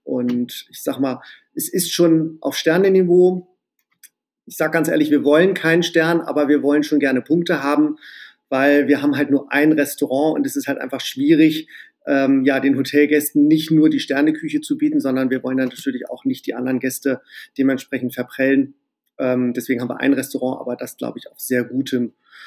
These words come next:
Niveau. Und wir haben natürlich auch ganz viele regionale Anbieter. Das Rindfleisch kommt hier drei Orte weiter aus der Region. Ähm,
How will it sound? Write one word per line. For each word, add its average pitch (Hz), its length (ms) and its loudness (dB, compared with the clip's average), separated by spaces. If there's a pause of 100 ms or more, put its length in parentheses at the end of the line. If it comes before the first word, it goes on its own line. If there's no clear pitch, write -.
(400)
Niveau. 160 480 6
Und 165 160 2
wir 156 100 4
haben 151 120 2
natürlich 151 380 2
auch - 120 -6
ganz 143 240 2
viele 135 240 0
regionale 151 500 2
Anbieter. 143 800 0 (560)
Das 160 200 0
Rindfleisch 143 460 0
kommt 139 240 -4
hier 139 140 0
drei 131 280 -4
Orte 131 300 -4
weiter 131 380 -6
aus 139 120 -10
der 127 200 -4
Region. 135 680 2 (100)
Ähm, 123 440 -2